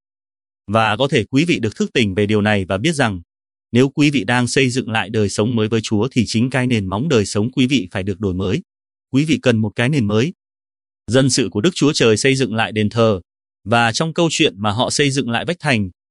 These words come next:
xây dựng lại đời sống với Chúa đã cho thấy họ cố gắng để làm điều đúng đắn, để sửa sai. Nhưng việc không thể tránh khỏi,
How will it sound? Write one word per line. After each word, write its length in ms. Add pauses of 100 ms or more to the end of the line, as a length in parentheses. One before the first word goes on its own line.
xây 200
dựng 180
lại 180
đời 160
sống 260
với 140
Chúa 220
đã 180
cho 140
thấy 180
họ 220
cố 120
gắng 220
để 120
làm 200
điều 180
đúng 160
đắn, 220 (260)
để 160
sửa 200
sai. 400 (400)
Nhưng 200
việc 140
không 260
thể 160
tránh 200
khỏi, 320